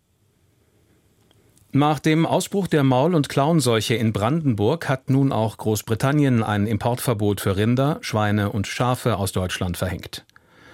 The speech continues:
Ein Regierungssprecher sagte in London, der Einfuhrstopp solle britische Landwirte schützen. Die Bauern sollten auf Anzeichen für eine mögliche Erkrankung ihrer Tiere achten.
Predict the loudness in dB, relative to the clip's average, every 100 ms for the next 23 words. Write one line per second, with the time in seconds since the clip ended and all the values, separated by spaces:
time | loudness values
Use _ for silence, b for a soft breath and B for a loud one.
0 | B B B B 2 2 2 2 2 2
1 | 0 0 0 0 0 0 2 2 2 0
2 | 0 0 0 0 0 -2 0 -2 0 -2
3 | -4 -2 -2 -2 -4 -2 -2 -2 0 0
4 | 0 0 0 -2 -2 -4 -4 -8 -12 _
5 | B B B B B B B B -2 0
6 | 2 2 2 2 2 0 0 -2 0 -2
7 | -2 -2 -2 0 -2 -2 -2 -2 -2 -2
8 | -2 0 0 0 0 -2 -2 -4 -4 0
9 | 0 2 0 0 0 -2 -2 -2 0 -2
10 | -6 -8 -14